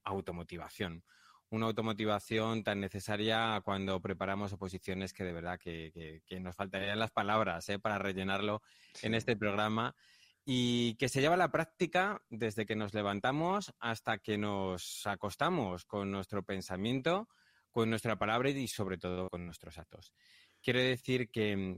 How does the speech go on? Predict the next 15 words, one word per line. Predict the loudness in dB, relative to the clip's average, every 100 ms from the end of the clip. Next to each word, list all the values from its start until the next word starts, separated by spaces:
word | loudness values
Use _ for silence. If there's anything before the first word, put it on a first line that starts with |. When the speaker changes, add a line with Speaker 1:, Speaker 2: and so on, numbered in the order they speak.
| -4
Speaker 1:
que | -2
aquello | 2 2
que | 0
pensamos | 0 0 2 2 2 2 2 0
y | -4
que | -2
luego | 0 0 0
convertimos | 0 0 0 -2 0
en | 2
palabras | 2 4 2 0 0
tiene | -2 0 -2 -2
consecuencias, | -4 -2 -4 -2 -2 -2 -6 -6 -14 _
mm, | -10 -10 -6
tanto | -6 -4 -6
positivas | -8 -10 -4 0 0 0